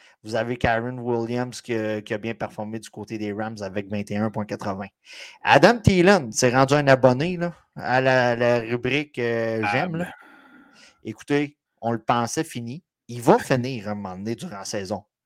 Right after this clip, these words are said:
Speaker 1: Mais
Speaker 2: Oui.
Speaker 1: tant que vous l'avez, vous en profitez. Vingt-huit point cinquante
Speaker 2: Mais pas
Speaker 1: points.
Speaker 2: là.
Speaker 1: Ouais, c'est ça. Drake London, vingt et un point cinquante. Euh, très bonne performance de Drake London.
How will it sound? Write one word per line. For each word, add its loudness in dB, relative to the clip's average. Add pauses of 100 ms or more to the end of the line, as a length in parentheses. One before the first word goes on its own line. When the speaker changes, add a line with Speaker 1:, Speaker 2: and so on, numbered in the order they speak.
Speaker 1:
Mais -14
Speaker 2:
Oui. 2
Speaker 1:
tant 2
que -8
vous -6
l'avez, 0
vous -8
en -2
profitez. -12 (500)
Vingt-huit -4
point 0
cinquante -4
Speaker 2:
Mais -2
pas 2
Speaker 1:
points. 4
Speaker 2:
là. 0 (960)
Speaker 1:
Ouais, -8
c'est -2
ça. 0 (480)
Drake 6
London, 0 (440)
vingt -4
et -2
un -2
point -4
cinquante. -6 (680)
Euh, -6
très 0
bonne -2
performance -4
de -4
Drake -2
London. 0